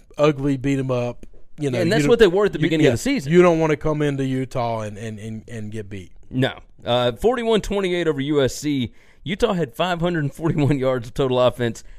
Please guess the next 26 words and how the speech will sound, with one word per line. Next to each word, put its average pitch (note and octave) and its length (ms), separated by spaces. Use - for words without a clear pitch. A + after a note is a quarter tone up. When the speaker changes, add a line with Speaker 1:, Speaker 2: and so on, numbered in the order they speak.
Speaker 2:
U F3+ 220
S A#3 140
C G#3+ 180
only F#3 200
had D3 240
two G#3 240
hundred F#3 280
and B2 100
five B2 360
total A#2+ 260
yards. G2 300
Speaker 1:
That's - 140
sad. C#2+ 500
Speaker 2:
Now, B2+ 140
that's G#3 400
what A3+ 180
the G3 60
defense F3+ 420
is B2+ 80
supposed C3+ 300
to A#2 80
do. D#3 280
This F3 220
offense F#3 540
is A#2+ 180
just, B2 340